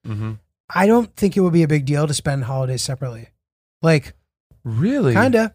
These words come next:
Speaker 2: Like, I like going to my fam-, family for Thanksgiving. She likes going to hers. Like,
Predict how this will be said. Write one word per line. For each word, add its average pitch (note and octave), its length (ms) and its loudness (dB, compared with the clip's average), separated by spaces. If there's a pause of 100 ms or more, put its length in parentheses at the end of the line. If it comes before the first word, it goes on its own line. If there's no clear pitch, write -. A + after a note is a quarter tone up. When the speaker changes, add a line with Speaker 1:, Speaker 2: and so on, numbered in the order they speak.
Speaker 2:
Like, G3+ 240 2
I G3 160 4
like A3+ 140 4
going G#3+ 160 2
to G#3 40 2
my G3+ 140 4
fam-, G#3 340 -2
family G3 300 0
for E3+ 80 -6
Thanksgiving. F#3 400 -2
She - 140 -6
likes E3+ 160 -2
going E3+ 180 -2
to D#3 60 0
hers. D#3 340 2
Like, D3 240 0